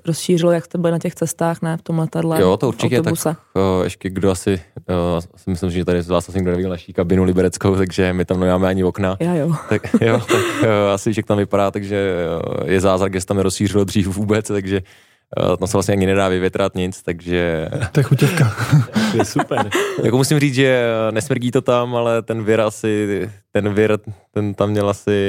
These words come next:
Speaker 2: eh, se tam šířil hodně rychle, no, takže takhle
Speaker 1: Mhm.
Speaker 2: se nám to taky vrátilo, no.
Speaker 1: Vrátíme se teďkon zpátky k těm bublinám, protože to je naš-, dnes-, naše dnešní téma, sportovci v bublině. Honzo,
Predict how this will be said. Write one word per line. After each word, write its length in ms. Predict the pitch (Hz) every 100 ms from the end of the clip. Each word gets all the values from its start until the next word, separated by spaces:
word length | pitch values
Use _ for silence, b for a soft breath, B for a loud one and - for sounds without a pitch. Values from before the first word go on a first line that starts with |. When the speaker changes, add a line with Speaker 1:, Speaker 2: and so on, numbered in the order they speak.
| 95 92 92
Speaker 2:
eh, 680 | - - - - - 50 50
se 60 | -
tam 140 | 87
šířil 240 | 87 104 92
hodně 180 | 95 92
rychle, 220 | - 85
no, 60 | 73 82
takže 260 | 78 85
takhle 240 | - 87 87 - 202
Speaker 1:
Mhm. 240 | 185 202 - _ _ _ _
Speaker 2:
se 80 | -
nám 120 | 87
to 120 | 82 85 82 _ _ _
taky 240 | - 95 87
vrátilo, 420 | 82 80 95 78
no. 220 | 69 78 87 _ _ _ -
Speaker 1:
Vrátíme 300 | 170 170 190
se 120 | 190 208
teďkon 220 | 208 220
zpátky 360 | - 185 -
k 20 | 202
těm 140 | 214
bublinám, 420 | 196 180 180 180
protože 300 | 185 196 180
to 100 | 180
je 100 | 175
naš-, 240 | 185 170 190
dnes-, 320 | 180 165 -
naše 340 | 185 170 -
dnešní 460 | 190 185 180 - 208
téma, 320 | 190 180 185
sportovci 760 | 185 - 175 190 - 202 190 185
v 100 | 170
bublině. 560 | 160 170 180 180 175 175
Honzo, 340 | 165 175 170